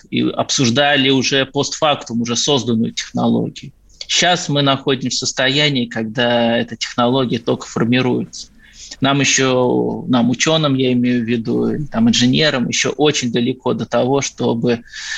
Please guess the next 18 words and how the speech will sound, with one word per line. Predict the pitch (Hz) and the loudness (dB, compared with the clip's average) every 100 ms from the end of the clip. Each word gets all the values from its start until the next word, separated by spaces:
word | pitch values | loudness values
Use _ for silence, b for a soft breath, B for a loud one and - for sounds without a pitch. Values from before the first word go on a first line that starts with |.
| B | B
манипулировать | 139 135 - 139 131 117 - - | 2 2 4 4 4 2 -2 -2
мозгом. | 120 120 - - _ _ - B | 0 0 -2 -8 _ _ -20 B
Нам, | 123 120 | 0 2
дай | 127 | 2
бог, | 120 135 139 - - | 2 2 0 -2 -8
э, | 147 123 120 107 120 117 120 117 113 117 | -4 -2 0 -2 -2 -2 -2 -4 -4 -4
худо-бедно | 139 120 117 131 135 123 123 | -2 0 0 2 2 0 -4
там | 123 120 | -2 -2
считать | 113 - - 131 123 | -2 -4 -2 0 0
какую-то | - 117 131 123 | -4 -2 0 0
очень | 123 143 139 - 120 | 0 2 2 0 0
маленькую | 120 127 120 117 117 | 2 2 2 -2 -6
толику | - 135 117 117 120 | -2 0 0 0 0
намерений | 123 123 123 135 139 127 123 | 2 2 2 2 2 2 0
нашего | 117 120 - 117 117 113 117 | 0 0 -2 -6 -6 -4 -4
бедного, | 113 127 113 120 113 - B B B B B _ | -2 -2 -2 -4 -6 -10 B B B B B _
э, | - 120 113 117 | -4 0 0 -2
пациента. | 127 - 143 123 117 - | -2 2 2 2 -2 -6